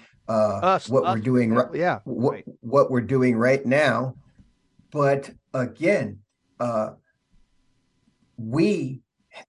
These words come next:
Speaker 1: make a huge difference if we reject God, and we have. I mean, what does it say in Chronicles? "If my people who are called by my name will,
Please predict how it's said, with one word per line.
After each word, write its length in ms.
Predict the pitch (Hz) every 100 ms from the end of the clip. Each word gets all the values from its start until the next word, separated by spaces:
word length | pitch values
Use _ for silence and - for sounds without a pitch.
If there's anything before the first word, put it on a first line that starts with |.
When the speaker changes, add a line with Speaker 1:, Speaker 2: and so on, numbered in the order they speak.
| -
Speaker 1:
make 460 | 127 147 147 -
a 100 | 139
huge 520 | 123 - 165 170 - -
difference 640 | 170 185 110 90 - - _ _
if 220 | 151 143 151
we 140 | 139
reject 640 | 123 127 - 156 175 185
God, 360 | 180 185 156 123
and 160 | 117 117
we 140 | 127
have. 460 | 120 160 135 123 127
I 60 |
mean, 140 | 135 135
what 100 | 170
does 140 | 165
it 60 | 160
say 340 | - 147 127
in 140 | 127 123
Chronicles? 420 | 135 131 127 - - - _ _
"If 320 | 160 185 185 -
my 220 | 156 151
people 440 | 147 147 143 127
who 120 | 123
are 160 | 127 113
called 640 | - - 135 131 131 127
by 260 | - 120 117
my 320 | 117 113 113
name 480 | 110 113 113 107 101 - - _ -
will, 260 | 120 120